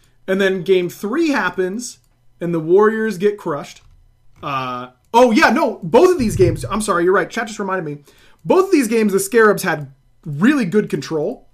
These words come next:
and just had maybe some of the worst, like,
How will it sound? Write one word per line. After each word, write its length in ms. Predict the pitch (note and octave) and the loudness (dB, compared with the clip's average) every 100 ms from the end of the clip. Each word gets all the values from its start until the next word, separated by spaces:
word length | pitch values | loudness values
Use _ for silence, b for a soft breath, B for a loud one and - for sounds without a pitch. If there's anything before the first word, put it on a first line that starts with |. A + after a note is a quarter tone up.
| _ _ _ | _ _ _
and 100 | F#3+ F3 | -4 -2
just 180 | G3 | -2
had 340 | G3 D#3 C3+ - _ _ _ _ _ _ _ _ _ _ _ _ - | -2 -6 -8 -16 _ _ _ _ _ _ _ _ _ _ _ _ -8
maybe 520 | F3 G#3 D#4 B3 G3+ | -4 -2 0 -2 -4
some 300 | - A3 F#3 | -4 -4 -2
of 240 | D3+ C#3 C#3 | -4 -8 -10
the 180 | F3 | -10
worst, 1120 | D3+ C#3 C#3+ D3 D#3 F3 G3+ B3 E4 - - - _ _ _ _ _ _ _ _ _ _ _ _ _ _ _ _ _ - | -10 -12 -12 -12 -8 0 2 2 0 -8 -16 -20 _ _ _ _ _ _ _ _ _ _ _ _ _ _ _ _ _ -8
like, 420 | E3 D#3 C#3+ | -2 -2 -4